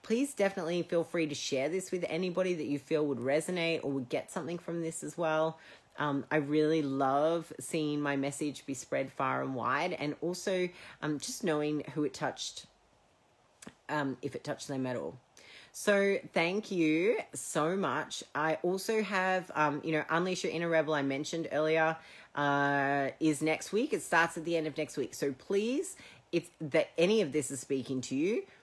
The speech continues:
the foundations of being able to work through this, self-expression, boundaries, learning the art of saying no, prioritizing yourself, clearing your blocks, stepping into your true self in an aligned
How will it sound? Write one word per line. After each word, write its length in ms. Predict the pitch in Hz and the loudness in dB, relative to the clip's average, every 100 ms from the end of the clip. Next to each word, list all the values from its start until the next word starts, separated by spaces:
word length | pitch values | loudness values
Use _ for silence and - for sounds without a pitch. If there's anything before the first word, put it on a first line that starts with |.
| _ _ | _ _
the 140 | 143 151 | 0 2
foundations 840 | - 147 139 139 151 165 190 180 | 4 4 4 4 2 2 0 -2
of 160 | 160 143 | -2 -2
being 200 | 156 151 | -2 0
able 180 | 143 | 0
to 60 | 135 | 0
work 320 | 123 127 175 | 0 0 -2
through 220 | - 214 | -2 -2
this, 400 | 214 220 220 - - | 2 2 2 -4 -12
self-expression, 1160 | - - 151 180 196 - - 165 - 156 151 139 - 127 | -6 0 0 0 -4 -6 -4 -4 -2 -4 -4 -6 -10 0
boundaries, 720 | 143 160 185 180 190 190 180 | 4 4 2 0 0 0 0
learning 380 | 143 151 196 196 | 0 0 0 0
the 120 | 151 | 0
art 160 | 135 131 | 0 0
of 80 | |
saying 380 | 123 131 127 127 | -4 -4 -2 -2
no, 220 | 117 117 123 - - - | -2 -4 -6 -14 -20 -6
prioritizing 760 | 165 175 214 196 170 151 139 127 | 2 4 4 2 2 2 0 -2
yourself, 480 | 120 - 110 120 - | -2 -2 -2 -2 -2
clearing 420 | 175 196 214 175 | -2 0 0 0
your 120 | 139 | 0
blocks, 420 | 107 113 127 - | -2 -2 -2 -4
stepping 500 | - - 156 185 190 | -10 -2 0 0 -2
into 280 | 180 151 151 | -2 -2 -2
your 180 | 143 135 | -2 -2
true 380 | 127 - 156 147 | -4 -4 -2 -2
self 460 | 131 123 123 196 - | -2 -2 0 0 -2
in 120 | 143 | -4
an 100 | 143 | -2
aligned 600 | 139 135 135 139 151 156 | 0 0 2 2 0 -4